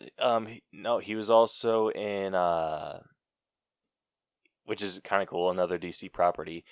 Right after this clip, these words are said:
He's in The Flash. He plays a character named Abracadabra, which is a,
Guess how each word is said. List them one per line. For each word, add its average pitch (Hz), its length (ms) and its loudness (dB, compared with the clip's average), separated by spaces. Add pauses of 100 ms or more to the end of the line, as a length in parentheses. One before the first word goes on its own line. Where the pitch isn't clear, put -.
(140)
He's 98 240 -6
in 104 80 -2
The 98 80 0
Flash. 98 600 2
He 104 40 -8
plays 95 300 -2
a 90 60 -10
character 90 400 -2
named 87 260 -6
Abracadabra, 85 1000 0
which 90 200 -4
is 85 140 -4
a, 85 100 -6